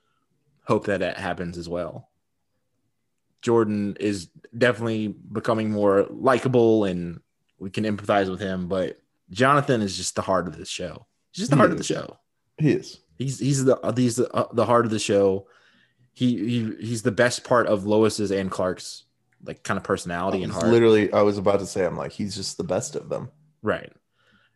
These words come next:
Speaker 1: So just really hope that kid gets powers and, you know, i-, isn't, doesn't have to keep dealing with just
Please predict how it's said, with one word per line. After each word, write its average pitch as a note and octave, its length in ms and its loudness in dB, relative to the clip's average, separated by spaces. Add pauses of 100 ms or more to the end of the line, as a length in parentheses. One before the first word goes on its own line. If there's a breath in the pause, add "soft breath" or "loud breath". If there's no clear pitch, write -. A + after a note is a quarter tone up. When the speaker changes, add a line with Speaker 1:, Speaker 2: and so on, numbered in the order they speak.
(200)
Speaker 1:
So G#2 600 4 (320)
just - 320 -12
really A2+ 320 2
hope G2 220 0
that F#2+ 320 -6
kid F#2 240 -4
gets G2+ 220 -6
powers F#2 760 -4
and, F2 300 -8 (840)
you G#2+ 140 -4
know, F2 340 -6
i-, C#2 260 -12
isn't, G#2 280 -6
doesn't G2+ 220 -2
have F#2+ 160 -2
to - 80 -14
keep - 520 -6
dealing F#2 520 -4
with E2 320 -10
just - 460 -12